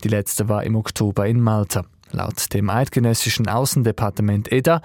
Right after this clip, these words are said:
soll das Treffen in Davos ähnlich werden. In Malta hatten sich Vertreterinnen und Vertreter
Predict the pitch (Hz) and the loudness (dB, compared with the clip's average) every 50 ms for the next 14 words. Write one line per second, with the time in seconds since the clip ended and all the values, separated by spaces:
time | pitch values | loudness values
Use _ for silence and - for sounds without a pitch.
0 | - - - - - - - 160 156 156 156 156 139 135 - - - 131 117 120 | -6 -14 -16 -14 -8 -2 0 0 0 0 0 0 -2 -2 -4 -2 0 0 0 0
1 | - - 175 160 151 156 151 156 151 135 127 131 123 143 - - 156 151 147 139 | 0 0 0 2 2 2 2 2 0 0 0 0 0 -2 -2 -2 -2 0 0 2
2 | 123 120 113 - - 117 107 104 104 - - 95 - _ _ _ _ - 123 110 | 2 0 -2 -2 0 -2 -2 0 -2 -2 -4 -4 -6 _ _ _ _ -2 0 0
3 | 104 104 101 101 101 107 110 110 - 120 101 107 101 - - - 104 - 107 98 | 2 2 2 2 2 0 -2 -2 -2 -2 -2 -2 -2 -4 -4 -4 -4 -2 -2 -4
4 | - - 110 104 - 120 131 143 - 127 127 120 113 113 110 104 101 95 - - | -2 -4 -4 -2 0 0 0 0 0 0 2 2 4 4 2 2 2 0 0 -2
5 | 107 98 - - 123 143 147 - 139 110 | -4 -2 -2 0 0 0 0 0 0 -2